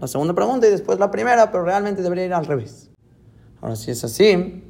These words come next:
para regresar la pregunta a su lugar, pregunta el Tosfot: ¿cómo puede ser? La Gemara en Sanedrín dice que el principio del din de la persona va a ser por divrei Torah, y la Gemara en Shambat dice que no, que es la segunda pregunta, si fijaste tiempos para estudiar Torah.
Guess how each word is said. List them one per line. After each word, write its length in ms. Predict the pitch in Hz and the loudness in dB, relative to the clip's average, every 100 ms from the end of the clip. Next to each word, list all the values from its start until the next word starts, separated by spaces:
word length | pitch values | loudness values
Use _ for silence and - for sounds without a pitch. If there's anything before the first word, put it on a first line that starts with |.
| - | -20
para 140 | - | -8
regresar 280 | 131 131 143 | -6 -2 -2
la 80 | 147 | -2
pregunta 280 | 139 139 143 | -4 -4 -2
a 20 | |
su 80 | 147 | 0
lugar, 540 | 170 233 180 - - - - - | 4 4 4 -2 -20 -20 -20 -2
pregunta 420 | 139 135 214 226 | 2 4 2 4
el 140 | 208 | 2
Tosfot: 720 | 170 233 254 247 151 151 151 - - - _ | 6 8 6 2 -2 -2 -6 -20 -20 -20 _
¿cómo 340 | - 214 247 233 | -2 -2 0 0
puede 240 | 226 226 | 2 2
ser? 240 | 214 214 196 | 0 0 0
La 60 | |
Gemara 160 | 160 175 | 0 -2
en 80 | 180 | -2
Sanedrín 420 | 170 156 165 190 | -4 -2 -2 -2
dice 240 | 185 170 | -2 -4
que 80 | 151 | -4
el 60 | 135 | -6
principio 560 | 143 143 - 233 220 | -4 -6 -2 4 6
del 120 | 190 | 6
din 120 | 175 190 | 2 2
de 80 | |
la 60 | 180 | 0
persona 280 | 156 170 170 | 0 0 0
va 60 | |
a 40 | 165 | 0
ser 140 | 156 | -2
por 160 | 151 139 | -4 -4
divrei 200 | 139 147 | -2 0
Torah, 380 | 143 127 110 147 - - - - - | 2 0 -2 -8 -14 -20 -20 -20 -8
y 140 | 143 | -2
la 80 | 160 | -2
Gemara 160 | 135 131 | 0 0
en 60 | |
Shambat 280 | 156 170 220 | 2 6 6
dice 180 | 170 165 | 4 0
que 80 | 160 | 2
no, 520 | 208 254 - - - | 4 4 2 -16 -16
que 100 | - | -6
es 80 | 135 | 0
la 100 | 151 | 0
segunda 440 | 143 139 214 294 | 0 4 4 6
pregunta, 500 | 165 151 139 123 120 - - | 4 4 2 -2 -6 -12 -20
si 320 | - - 160 | -4 2 2
fijaste 500 | 120 - 147 143 131 | 2 -4 0 0 2
tiempos 300 | 131 135 131 | 0 0 -2
para 160 | 123 131 | 0 0
estudiar 320 | 123 131 131 | 0 -2 -2
Torah. 320 | 127 131 120 | 0 -4 -4